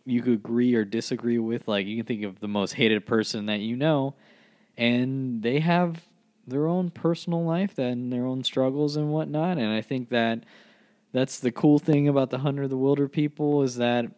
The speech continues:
it shows how society tends to do that, tends to put things into a nice little box and puts things into a you know, the,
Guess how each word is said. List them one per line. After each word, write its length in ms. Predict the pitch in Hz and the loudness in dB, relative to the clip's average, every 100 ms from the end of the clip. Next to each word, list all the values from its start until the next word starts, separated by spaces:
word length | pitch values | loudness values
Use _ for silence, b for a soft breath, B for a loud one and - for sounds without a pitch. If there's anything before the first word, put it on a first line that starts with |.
| _ _ _ _ _ _ - - | _ _ _ _ _ _ -12 -4
it 120 | 123 | 0
shows 360 | - 147 143 | 4 6 6
how 220 | - 143 147 | 4 2 2
society 540 | 131 - 123 120 117 | 0 0 2 4 2
tends 540 | - - 131 127 123 - | -2 -4 -2 -2 -4 -6
to 100 | 110 | -4
do 260 | 113 127 | -2 -2
that, 280 | 90 87 90 | -2 -10 -16
tends 300 | - 131 120 | -8 -6 -6
to 300 | - 98 101 - b b b b _ - | -6 -4 -4 -8 b b b b _ 2
put 240 | 160 160 | 4 4
things 460 | - 151 143 139 131 | 2 2 4 0 -4
into 680 | - 131 127 131 - 131 | -2 -2 0 -2 0 2
a 60 | 110 | 2
nice 400 | 117 123 131 - | 2 0 0 0
little 180 | 113 107 | 0 2
box 560 | 151 196 110 - - | 4 4 4 -4 -12
and 800 | - 117 110 107 104 104 107 110 - _ _ _ _ | -6 -2 0 0 -2 -4 -6 -8 -14 _ _ _ _
puts 280 | - 131 - | -4 -4 -4
things 260 | 131 120 117 | -2 -2 -2
into 380 | 110 - 104 | -6 -4 -4
a 500 | 95 101 98 98 101 117 b b b b b | -2 -2 0 -2 -4 -8 b b b b b
you 60 | 123 | 0
know, 120 | 113 | 2
the, 100 | 101 | 2